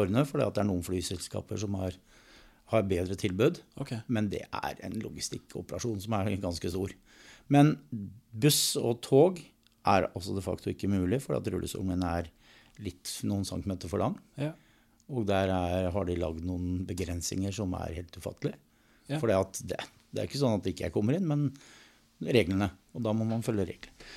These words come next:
Speaker 1: Så eneste min mulighet til å komme ut, det er taxibuss.
Speaker 2: Ja, ja. Nei, men, nei, for du nevnte det til meg, ø,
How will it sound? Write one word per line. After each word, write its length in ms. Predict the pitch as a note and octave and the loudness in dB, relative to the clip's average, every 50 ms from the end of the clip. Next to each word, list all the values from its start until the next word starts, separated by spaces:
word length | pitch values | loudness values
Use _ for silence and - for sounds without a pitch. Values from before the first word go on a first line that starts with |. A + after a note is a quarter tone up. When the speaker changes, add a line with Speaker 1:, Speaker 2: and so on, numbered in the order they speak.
| - - | -16 -2
Speaker 1:
Så 140 | - F#3+ F#3+ | 4 6 8
eneste 320 | E3 C#3+ C3 C3 - D#3 D3+ | 8 8 6 6 6 6 8
min 220 | C#3+ C3+ C3+ C#3+ | 10 10 10 10
mulighet 300 | C3+ B2 G#2 G2 G#2+ - | 8 8 6 4 4 4
til 60 | B2 A2 | 2 2
å 40 | |
komme 160 | A#2 A#2 A#2 B2 | 4 4 4 2
ut, 80 | C3+ | 4
det 120 | - A2+ G2 | 2 2 2
er 80 | F#2+ F#2+ | 2 0
taxibuss. 520 | - E2 - - G2+ G#2 G2+ - - - - - - _ _ - | -2 -4 -4 -4 -4 -4 -6 -6 -8 -12 -14 -16 -20 _ _ -10
Speaker 2:
Ja, 140 | E3+ E3+ E3+ | -8 -8 -8
ja. 40 | E3 D#3+ E3 | -8 -10 -4
Nei, 140 | F3 F3+ F#3 F3+ | -2 0 0 0
men, 80 | F3 | 0
nei, 80 | F3+ F3+ | 0 0
for 140 | F3+ F#3 F3 | 2 2 2
du 60 | F3 F3 | 2 2
nevnte 460 | E3+ D3+ D#3 D#3 D#3+ C3+ A2+ - A#2 | 0 0 0 2 2 2 2 0 -2
det 80 | A#2 | -2
til 80 | A#2+ B2+ | 0 0
meg, 240 | B2+ B2 B2 A#2 A#2 | 0 0 0 0 -2
ø, 120 | B2+ B2 | -2 -2